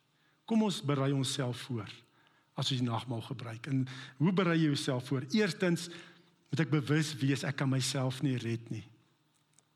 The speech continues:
Bewus wees van my eie sondigheid. Nee, dat, dat, ja, as ek na my lewe kyk, is dit maar bevlek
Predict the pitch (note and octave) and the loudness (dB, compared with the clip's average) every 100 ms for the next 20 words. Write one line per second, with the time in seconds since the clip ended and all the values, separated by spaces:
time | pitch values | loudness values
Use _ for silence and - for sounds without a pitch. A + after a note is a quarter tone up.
0 | _ _ _ _ _ - C3+ C#3 E3 - | _ _ _ _ _ -6 0 2 2 0
1 | C3+ D3+ C#3+ - - - - - - E3 | 2 2 2 -4 -14 -16 -18 -20 -4 2
2 | D3+ D#3 D#3+ C#3+ E3+ E3 D3+ C3+ - - | 2 4 4 4 2 4 2 0 -6 -14
3 | - - - _ _ _ _ _ _ _ | -18 -20 -20 _ _ _ _ _ _ _
4 | _ _ _ _ _ _ _ _ - C3+ | _ _ _ _ _ _ _ _ -2 0
5 | D3+ C3+ C3+ C3 - - - _ - C#3+ | 0 0 -2 -4 -12 -14 -20 _ -2 0
6 | - - - - _ _ _ _ _ _ | -2 -14 -20 -20 _ _ _ _ _ _
7 | - D#3+ D#3+ C#3 D#3 D#3 D#3 D#3+ D3+ D#3+ | -2 2 2 2 0 2 2 4 4 4
8 | E3 E3+ D#3+ D#3 C#3+ - C3 C#3 D3+ C3+ | 2 2 0 0 -2 -2 -4 -2 0 0
9 | C3 A#2+ B2+ B2+ - C#3 - - | -2 -4 -4 -2 0 -2 -4 -14